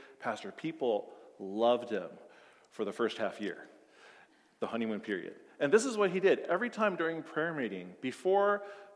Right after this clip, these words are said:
before he came, prayer meeting was sort of a mess. People would just get together, and they would gather, and they would pray. Um, but it wasn't very organized. It was share around and then pray. Things were started not on time,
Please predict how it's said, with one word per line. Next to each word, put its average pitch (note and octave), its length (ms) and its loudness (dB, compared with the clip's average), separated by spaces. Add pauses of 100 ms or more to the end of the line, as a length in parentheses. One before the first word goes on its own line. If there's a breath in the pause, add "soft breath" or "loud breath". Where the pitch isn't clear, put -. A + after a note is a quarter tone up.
(100)
before - 260 -2
he G3 100 2
came, D#3 300 -2
prayer D#3 220 -2
meeting C#3 260 -2
was G#2+ 220 0
sort D3 160 0
of A#2 80 0
a G#2+ 80 0
mess. A2 480 -2
People B2+ 200 -6
would A2 120 -6
just A2+ 200 -8
get A#2 140 -2
together, G#2 640 2
and G#2 160 -4
they G#2+ 80 -4
would G2 160 -6
gather, G#2 400 0
and F#2 120 -6
they G2 60 -4
would G2 160 -6
pray. A#2 500 2 (440 loud breath)
Um, G#2+ 200 2
but - 380 0
it - 40 -2
wasn't F3+ 360 4
very F3 300 4 (200)
organized. A#2 540 0
It G#2 80 -8
was A2 140 -6
share B2 540 2
around A2+ 600 2
and F#2+ 140 -4
then G2 160 -8
pray. A2 400 0
Things A2 260 -6
were G2 220 -4
started A2 480 -4
not A2 180 -2
on G#2 160 -2
time, A2 580 -4